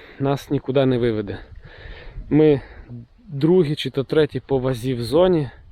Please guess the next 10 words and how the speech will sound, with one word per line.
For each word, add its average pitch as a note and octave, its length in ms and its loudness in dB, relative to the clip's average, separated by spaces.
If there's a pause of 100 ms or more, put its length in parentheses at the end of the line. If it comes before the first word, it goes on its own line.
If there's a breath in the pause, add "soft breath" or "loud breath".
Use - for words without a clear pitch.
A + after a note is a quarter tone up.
(600 loud breath)
от, C3 380 -2 (160)
але C3+ 600 2 (100)
останні D3+ 600 0
по - 160 -8
трьом C3 280 -2
крупним C3 440 0
рибам C#3 300 0
і A#2+ 80 -2
по B2 140 -8
бігу. A2 400 -4